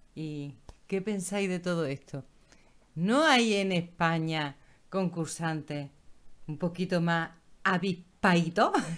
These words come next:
<laughs> que fueran bien? Pues ya sabéis, si os gusta el vídeo, le dais un like, solo por habernos quedado hasta esta hora para hacerlo. Y si habéis llegado al canal por este vídeo, que ya sabéis que tenemos, tenemos de todo. Podéis echarle un vistazo al canal y si os gusta, suscribiros.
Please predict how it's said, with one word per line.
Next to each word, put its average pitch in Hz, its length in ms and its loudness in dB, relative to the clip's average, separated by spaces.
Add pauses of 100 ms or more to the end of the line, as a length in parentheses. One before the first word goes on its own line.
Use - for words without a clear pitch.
<laughs> - 300 -12
que 226 120 -4 (280)
fueran - 420 6
bien? 277 400 -2 (1300)
Pues 220 160 4
ya 220 120 10
sabéis, 190 380 6 (420)
si 240 140 2
os 226 60 6
gusta 226 220 2
el 208 80 2
vídeo, 247 380 2 (300)
le 185 180 2
dais 202 300 4
un 180 160 4
like, 220 340 4 (380)
solo 180 320 -2
por 180 140 0
habernos 175 320 0
quedado 165 200 -2
hasta 170 120 -8
esta 156 220 -6
hora 151 180 -2
para 147 180 -4
hacerlo. 185 460 -4 (1000)
Y 151 540 -2
si - 120 -8
habéis 127 180 -6
llegado 131 320 -6
al 127 100 -10
canal 135 320 -4
por 139 140 -8
este 139 200 -10
vídeo, 147 540 -6
que 190 160 -4
ya 160 140 -6
sabéis 156 240 -4
que 160 80 -4
tenemos, 165 640 0
tenemos 180 400 2
de 185 100 2
todo. 147 300 -2
Podéis 165 300 -2
echarle 185 200 -2
un 180 80 0
vistazo 180 320 -4
al 175 100 -2
canal 202 400 2
y 196 60 -2
si 196 160 -2
os 175 80 0
gusta, 190 240 -4
suscribiros. 139 560 -6